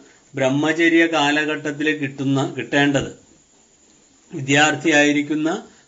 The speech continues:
വേളയിൽ അതൊരവസ്ഥയാണ്. അതാണ് ധർമ്മം എന്ന് പറയുന്നത്. ബ്രഹ്മചര്യ ആശ്രമം എന്ന് പറയാൻ കാരണം അതാണ്.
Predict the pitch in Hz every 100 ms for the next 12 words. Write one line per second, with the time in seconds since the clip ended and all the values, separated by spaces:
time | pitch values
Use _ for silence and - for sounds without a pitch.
0 | - 127 131 143 151 151 131 - - 131
1 | 160 165 175 196 - 202 135 123 143 190
2 | 190 160 151 165 190 - - _ _ -
3 | 233 170 160 156 139 135 131 127 131 143
4 | 147 147 151 135 147 143 190 185 185 180
5 | 170 151 147 143 131 123 113 104